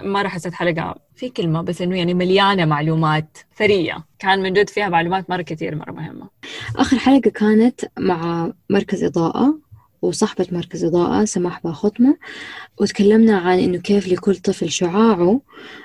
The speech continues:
Speaker 2: و-، وكل طفل، آم،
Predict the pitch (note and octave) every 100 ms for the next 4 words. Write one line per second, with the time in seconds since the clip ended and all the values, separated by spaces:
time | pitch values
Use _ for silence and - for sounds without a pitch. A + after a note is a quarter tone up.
0 | - _ - - F3 E3+ E3+ F3 - G3
1 | - G#3 - G#3 - F#3 E3+ E3 - -
2 | _ _ - F#3 E3+ E3 E3